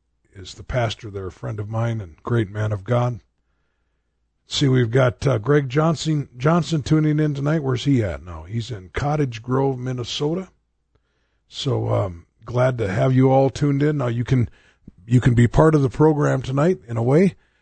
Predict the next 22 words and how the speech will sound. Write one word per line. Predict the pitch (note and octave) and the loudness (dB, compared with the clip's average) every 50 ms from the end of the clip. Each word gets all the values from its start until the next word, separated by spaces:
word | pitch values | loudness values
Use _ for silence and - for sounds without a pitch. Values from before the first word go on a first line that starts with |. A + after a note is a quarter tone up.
| _ _ _ _ _ _ _ - | _ _ _ _ _ _ _ -4
If | B2+ - - | -2 0 2
you | A#2+ A2 | 2 2
text | - - - E3+ F3 - - - - | 2 2 2 2 2 0 -4 -4 -2
me | B2 A#2 A2 | 0 0 0
at | G#2 - | 0 0
seven | - - D3+ D3 C3+ C#3 | 0 2 2 4 4 4
oh | C#3 C3 | 4 4
one, | C3 C3 C3 C3 B2+ A2+ | 4 4 4 2 2 0
two | - - C#3+ C#3+ | 0 2 2 4
nine | C#3+ C3+ C3+ B2+ A#2+ A#2 | 4 4 4 2 2 2
zero, | A2 A2+ B2+ C3 C3 C3 C3 B2+ B2 A2+ A2+ G#2+ | 2 4 6 6 8 8 8 6 6 4 2 -2
seven | - - - - - C#3 C#3+ C3 C#3 C3+ | -4 -4 -4 -2 2 2 4 4 4 4
eight | C3 B2+ G#2+ | 2 2 0
six | - - - B2+ A2+ - | 0 0 0 0 0 2
two, | - E3 E3+ D#3 | 4 6 6 6
I | C3 B2 | 4 2
also | B2+ C3+ D3 - - D3+ | -2 -4 -6 -8 -8 -8
get | C#3 B2 C3 A#2 - | -8 -8 -8 -6 -2
people | - C#3+ C3 - C3+ B2 | -2 -2 -2 -2 -4 -4
that | A2+ G2+ F#2 G2+ | -4 -6 -6 -2
email | - E3+ F#3 F3+ D#3+ C#3 B2 A2+ A#2 | 0 2 4 4 4 2 0 0 -2
me | A#2 A#2 C#3+ F#3+ F#3 | -2 0 0 -2 -2